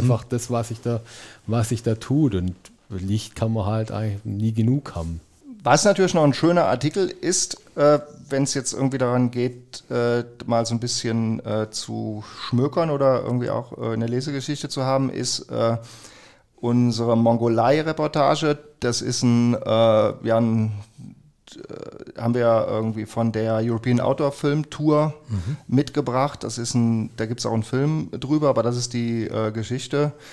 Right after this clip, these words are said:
Speaker 2: in Bildern, äh, die, äh, heißt auf Deutsch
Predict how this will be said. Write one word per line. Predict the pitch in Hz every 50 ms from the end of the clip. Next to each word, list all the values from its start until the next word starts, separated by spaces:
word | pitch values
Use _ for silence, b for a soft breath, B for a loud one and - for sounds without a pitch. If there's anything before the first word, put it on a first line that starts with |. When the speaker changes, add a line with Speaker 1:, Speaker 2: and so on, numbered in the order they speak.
| B B B B B
Speaker 2:
in | - 117 107 104
Bildern, | - 117 123 143 156 160 151 151 156 147
äh, | 78 - 117 120 120 117
die, | 113 117 117 117 117 117 117 110
äh, | - - 113 110 113 113 107 104
heißt | 110 113 117 120 120 - -
auf | 107 107 -
Deutsch | - 110 110 117 123 127 120 - - - -